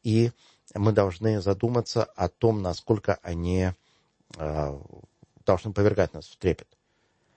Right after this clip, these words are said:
"Мы сограждане святым и свои Богу".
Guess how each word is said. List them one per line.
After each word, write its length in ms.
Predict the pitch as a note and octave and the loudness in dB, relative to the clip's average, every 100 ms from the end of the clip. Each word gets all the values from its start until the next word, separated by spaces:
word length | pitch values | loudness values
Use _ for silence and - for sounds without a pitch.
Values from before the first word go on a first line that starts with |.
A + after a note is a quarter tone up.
| _ _ _ | _ _ _
"Мы 440 | F2 F#2+ B2+ E3+ E3 - _ _ _ _ _ _ _ _ - - | -2 4 6 4 2 -4 _ _ _ _ _ _ _ _ -12 -8
сограждане 800 | - A#2 A2+ C3+ C3 - G2 F2+ | 0 2 6 6 4 -2 -10 -10
святым 640 | - F#2+ - B2+ D#3 D#3+ - _ | -12 -14 -4 -2 -2 -6 -12 _
и 60 | |
свои 580 | - - D#2 D#2 D#2+ E2+ - _ _ _ | -16 -6 -4 -4 -6 -12 -14 _ _ _
Богу". 540 | - E2 E2+ D#2+ - | -14 -4 -2 -2 -8